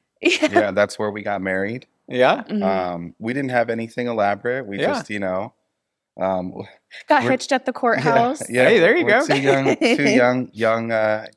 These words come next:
Speaker 2: young adults, you know, just,
Speaker 3: Yeah,
Speaker 2: uh,
Speaker 3: just doing it.
Speaker 2: yeah, just doing it. Um,
Speaker 1: Mm-hmm.
Speaker 2: trusting in God's plan and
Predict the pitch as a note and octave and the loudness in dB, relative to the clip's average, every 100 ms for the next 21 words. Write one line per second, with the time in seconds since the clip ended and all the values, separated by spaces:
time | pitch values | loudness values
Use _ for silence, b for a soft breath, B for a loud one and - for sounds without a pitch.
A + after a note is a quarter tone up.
0 | - G#2+ A2+ G#2+ G#2+ A#2 C#3 - G#2+ G#2+ | -6 -4 -4 -2 -2 -2 -4 -8 -6 -4
1 | A#2+ G2+ C3+ D4 - - _ - C3 C3+ | -4 0 4 4 4 -6 _ -10 -2 2
2 | G3 A#2 G#2 A#2+ C4+ G#3 G#2+ - B2 F3 | 2 0 -2 -2 -2 -4 -8 -6 -4 -4
3 | C3 F2+ A3 A2 A#2 A2+ A2 A3+ A2+ G#2 | -6 -8 -4 -2 -2 0 -2 -2 -8 -8
4 | F#2+ F#2+ G2 - G2 G#2 A#2 F#2+ F2+ | -4 -4 -4 -6 -6 -4 -8 -12 -14